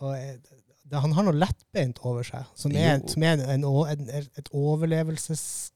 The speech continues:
Speaker 1: ehm, en teknikk for det, tror jeg.
Speaker 2: Ja, og jeg, jeg, jeg, når jeg leste boka, så tenkte jeg på det at jeg elsker på en måte den, den selvtilliten han har, til tross for alt.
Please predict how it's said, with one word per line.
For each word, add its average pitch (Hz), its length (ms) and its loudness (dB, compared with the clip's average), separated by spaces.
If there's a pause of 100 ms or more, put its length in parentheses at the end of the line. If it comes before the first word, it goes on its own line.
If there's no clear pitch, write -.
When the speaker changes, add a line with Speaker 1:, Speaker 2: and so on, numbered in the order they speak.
(140)
Speaker 1:
ehm, 139 400 -4 (220)
en 127 120 -6
teknikk - 540 -4
for - 160 -10
det, 123 140 -8 (160)
tror - 160 -10
jeg. 95 100 0
Speaker 2:
Ja, 101 160 2
og 98 160 2
jeg, 113 140 6
jeg, 117 340 4 (160)
jeg, - 160 -18
når 110 200 4
jeg 80 600 0
leste 87 320 -2
boka, 85 260 0
så 92 140 -4
tenkte 117 400 0
jeg 78 400 -2
på 95 240 0
det 85 140 2
at 85 100 -4
jeg 85 160 -2 (140)
elsker 101 420 0
på 82 80 -2
en 78 80 -4
måte 82 160 -6
den, 80 220 -2 (840)
den 87 140 0
selvtilliten 120 960 2
han 76 80 -8
har, 71 400 -8
til - 160 -14
tross - 400 2
for - 160 -8
alt. - 540 -2